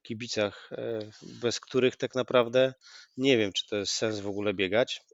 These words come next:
Może tam jacyś samotnicy mogą się wybrać gdzieś na jakąś ścieżkę albo na jakąś dłuższą wyrypę, ale to, c-, co się dzieje na punktach, na, na mecie, na starcie, gdzie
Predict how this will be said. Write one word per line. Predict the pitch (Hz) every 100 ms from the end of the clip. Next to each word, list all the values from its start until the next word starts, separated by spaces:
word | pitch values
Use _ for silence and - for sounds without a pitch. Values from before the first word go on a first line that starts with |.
| _
Może | 220 170 160 135
tam | 131 113
jacyś | 107 - -
samotnicy | 117 110 - 113 -
mogą | 110 104 98
się | 110
wybrać | 110 104 98
gdzieś | 87 98
na | 110
jakąś | 101 104 -
ścieżkę | - 107 - 107 101 _ - - - _
albo | 117 104 107
na | 104
jakąś | - 107
dłuższą | 104 101 107
wyrypę, | 101 104 107 135
ale | 117 113 110
to, | - 117 120 127 120 _ - - - _ _
c-, | - - -
co | - -
się | 107 120
dzieje | 107 123 120 110 107 101 - _ _
na | 120 110
punktach, | - 123 110 - 101 95 - -
na, | 110 107 104 104 104 107 110 107 _ _ - - - - -
na | 113
mecie, | 117 123 113 -
na | 104 107
starcie, | - 131 110 - 123 127 156 147 _ - - - -
gdzie | 101 104 110 107 110 110 110